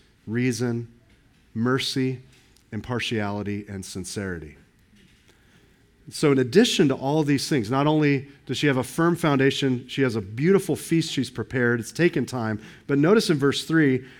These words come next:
she also has companions. It says she sent out her young women to call from the highest places in the town.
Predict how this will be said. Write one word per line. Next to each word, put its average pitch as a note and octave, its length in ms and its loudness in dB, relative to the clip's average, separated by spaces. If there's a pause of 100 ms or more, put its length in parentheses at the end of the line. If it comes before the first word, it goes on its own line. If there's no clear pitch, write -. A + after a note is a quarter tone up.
she F3+ 240 4
also F#3+ 320 4
has C#3+ 320 0
companions. F3+ 580 0
It C3+ 60 -2
says D#3+ 220 0
she F3 180 0
sent - 380 2
out D#3 220 2 (260)
her D#3+ 120 4
young D#3+ 400 4
women C#3 460 2 (160)
to D3+ 120 -4
call E3 360 2
from F3 180 0
the C#3+ 100 2
highest C#3 440 -2
places G#2+ 580 -4 (560)
in G#2 120 -4
the G2+ 60 -4
town. F2 360 -8